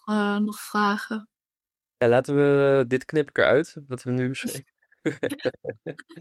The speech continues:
Speaker 2: Eh, want ik vond dat wel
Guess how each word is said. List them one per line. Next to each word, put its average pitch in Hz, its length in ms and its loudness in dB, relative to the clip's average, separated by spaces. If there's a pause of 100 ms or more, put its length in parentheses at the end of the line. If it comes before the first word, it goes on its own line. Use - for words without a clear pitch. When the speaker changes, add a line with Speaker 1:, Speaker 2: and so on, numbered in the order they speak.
(420)
Speaker 2:
Eh, 113 800 4
want 120 200 -2
ik 127 140 -2
vond 139 180 0
dat 123 160 2
wel 117 480 2